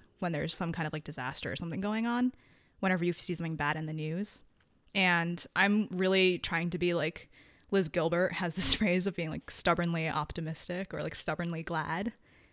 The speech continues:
And so I tr-, I just try to, like, I was like, if you can just focus on these, like, individuals who are making things better, like, it feels less terrible. And there is this, like, realism that it is getting better. And, like, people,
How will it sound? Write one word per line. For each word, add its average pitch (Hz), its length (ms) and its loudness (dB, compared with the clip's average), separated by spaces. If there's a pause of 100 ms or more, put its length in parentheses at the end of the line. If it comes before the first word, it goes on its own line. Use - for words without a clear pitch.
(220)
And 208 120 2
so 214 160 10
I 190 100 10
tr-, 202 180 4
I 220 120 6
just 220 180 2
try 180 220 8
to, 180 80 4
like, 160 240 2
I 165 80 0
was 160 120 -4
like, 165 160 -6
if 190 140 -4
you 208 60 0
can 220 100 4
just 226 220 0
focus 185 380 4
on 156 100 -4
these, 156 180 -8
like, 160 120 -10
individuals - 640 -6
who - 100 -8
are 139 180 -6
making 131 320 -8
things 165 180 -6
better, 233 440 -4
like, - 260 -6 (180)
it 180 120 -2
feels 190 680 4 (560)
less 175 480 4
terrible. 127 640 -6 (560)
And 180 280 0
there 185 160 6
is 175 140 4
this, 165 160 -2
like, 165 120 -2
realism 160 440 -2
that 143 120 -4
it 147 80 0
is 156 200 -2
getting 151 200 -4
better. 147 360 -2
And, 190 140 -2
like, 139 140 -6
people, 151 480 -6